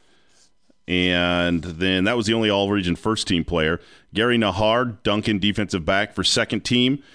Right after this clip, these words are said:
Uh, Carmelo Robinson got second-team defensive back from Fort Thomas. Elijah Nosey, second-team defensive lineman from Fort Thomas. Austin Bigler got second-team defensive lineman from Duncan.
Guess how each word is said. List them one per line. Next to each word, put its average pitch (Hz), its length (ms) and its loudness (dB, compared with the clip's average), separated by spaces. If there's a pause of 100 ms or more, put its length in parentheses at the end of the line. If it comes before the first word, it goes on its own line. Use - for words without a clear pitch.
(160)
Uh, 90 140 0
Carmelo 107 440 2
Robinson 110 580 2
got 98 200 0
second-team 107 760 0
defensive 98 540 0
back 98 200 0
from 92 140 -4
Fort 95 240 -2
Thomas. 110 480 0 (420)
Elijah 104 440 2
Nosey, 107 400 2
second-team 107 500 0
defensive 95 460 -2
lineman 104 400 2
from 101 120 -2
Fort 107 240 -2
Thomas. 110 440 -2 (320)
Austin 98 420 0
Bigler 107 420 0
got 90 300 -2 (100)
second-team 98 520 -2
defensive 98 500 0
lineman 98 320 2
from 92 220 -2
Duncan. 101 560 0